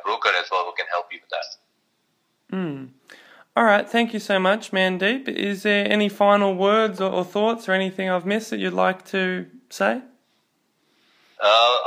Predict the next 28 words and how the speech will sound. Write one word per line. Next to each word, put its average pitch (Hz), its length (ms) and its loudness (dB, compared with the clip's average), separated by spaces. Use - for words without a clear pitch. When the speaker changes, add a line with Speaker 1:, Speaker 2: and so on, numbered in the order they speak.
Speaker 1:
the 120 80 0
only 160 220 2
thing 143 200 0
I 127 120 2
would 117 100 -10
say 127 200 -4
to 123 100 -6
your 110 100 -2
listeners 104 400 -6
is - 100 -20
don't 110 240 -4
overthink, 107 560 -6
just - 220 -10
do 90 200 -10
it. 90 140 -12
Speaker 2:
Excellent. 160 580 -4
Thanks 180 260 -2
a 185 80 -2
lot. 156 400 -2
Speaker 1:
Thanks, 101 220 0
Derek. 98 260 0
Thanks 95 180 -6
for 104 60 -2
having 95 260 0
me 95 80 -2
on 87 140 -4
your 87 80 -10
show. - 200 -12